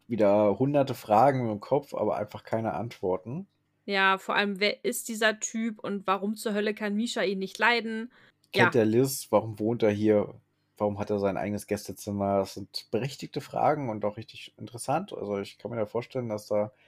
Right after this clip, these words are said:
Speaker 1: bestimmt noch einiges kommt, was wir da erfahren werden dazu. Aber jetzt isst erstmal Mina selber zum Abend, verpackt noch Weihnachtsgeschenke und damit klingt dieses, dieser Abend bei ihr aus, sowie auch das Kapitel für heute. Und damit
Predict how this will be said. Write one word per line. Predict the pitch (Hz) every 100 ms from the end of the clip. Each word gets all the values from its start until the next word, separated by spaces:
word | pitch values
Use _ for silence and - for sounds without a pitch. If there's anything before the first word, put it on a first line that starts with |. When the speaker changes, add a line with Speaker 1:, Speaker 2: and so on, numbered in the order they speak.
| _ _ -
Speaker 1:
bestimmt | 113 - 160
noch | 156 -
einiges | 127 120 117
kommt, | - 123 117
was | 107 113
wir | 107 107
da | 101
erfahren | 101 - 196 175
werden | 87 -
dazu. | 82 - - _ _ _ _
Aber | 90 110 135 143
jetzt | 123 117 - -
isst | - 127 -
erstmal | - 113 - 117 110 110 110 -
Mina | 113 107 107
selber | 92 95 117 139 143
zum | - -
Abend, | 131 160 220 _ _ _ -
verpackt | 131 165 - -
noch | 120
Weihnachtsgeschenke | 113 160 165 - 143 - 139 143 147 143 143
und | 139 - 120 120 110
damit | 107 110 -
klingt | 120 123 - -
dieses, | 117 107 107 - - _ -
dieser | 104 95 -
Abend | 98 120 117
bei | 107 101
ihr | 92 95 -
aus, | 98 113 135 135 - -
sowie | 113 104 107 107
auch | - 107 -
das | - -
Kapitel | - 101 104 - 98
für | - 131
heute. | 110 -
Und | - 101
damit | 98 104 107